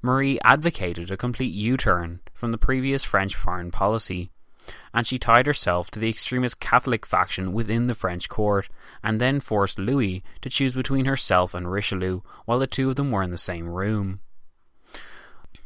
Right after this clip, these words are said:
Louis, fearful of confrontation, and apparently also awkward moments,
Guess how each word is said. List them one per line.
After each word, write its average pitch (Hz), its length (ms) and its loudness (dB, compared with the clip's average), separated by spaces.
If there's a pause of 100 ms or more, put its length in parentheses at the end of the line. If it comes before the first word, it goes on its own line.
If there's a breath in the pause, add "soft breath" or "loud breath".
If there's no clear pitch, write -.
(140)
Louis, 117 440 2 (240 soft breath)
fearful 120 420 2
of 123 80 0
confrontation, 135 880 0
and 95 140 -2
apparently 95 400 8
also 107 460 4
awkward 92 320 4
moments, 113 480 2